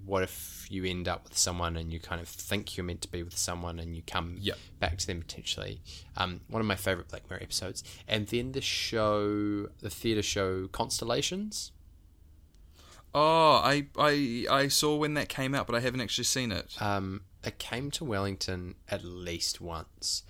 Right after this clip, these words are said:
Speaker 2: Yes,
Speaker 1: And the
Speaker 2: I
Speaker 1: premise
Speaker 2: remember
Speaker 1: of the
Speaker 2: when it was in
Speaker 1: show
Speaker 2: Welly.
Speaker 1: focuses on a couple. It's a great two-hander, and about how their relationship could go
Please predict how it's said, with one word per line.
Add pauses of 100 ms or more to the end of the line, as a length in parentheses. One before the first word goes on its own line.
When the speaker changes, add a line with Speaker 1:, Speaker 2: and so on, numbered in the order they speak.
(120)
Speaker 2:
Yes,
Speaker 1:
And
the
Speaker 2:
I
Speaker 1:
premise
Speaker 2:
remember
Speaker 1:
of
the
Speaker 2:
when
it
was
in
Speaker 1:
show
Speaker 2:
Welly. (160)
Speaker 1:
focuses
on (460)
a
couple.
It's
a
great
two-hander, (400)
and
about (100)
how
their
relationship
could
go